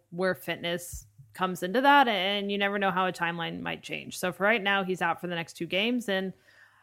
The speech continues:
especially from a Liam Ridgewell, it's disappointing because the, these injuries, as I think we'll get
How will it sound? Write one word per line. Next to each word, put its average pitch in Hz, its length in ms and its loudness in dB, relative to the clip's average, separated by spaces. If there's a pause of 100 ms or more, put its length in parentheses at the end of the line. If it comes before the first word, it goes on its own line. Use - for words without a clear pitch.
(160)
especially 320 420 6
from 277 140 2
a 254 40 4
Liam 233 260 4
Ridgewell, 180 680 0
it's - 180 -4
disappointing 170 600 -4
because 175 400 -4
the, 180 240 -6
these 196 280 -2
injuries, 190 480 2
as 180 160 0
I 180 120 0
think 208 180 -4
we'll 190 140 0
get 196 240 -4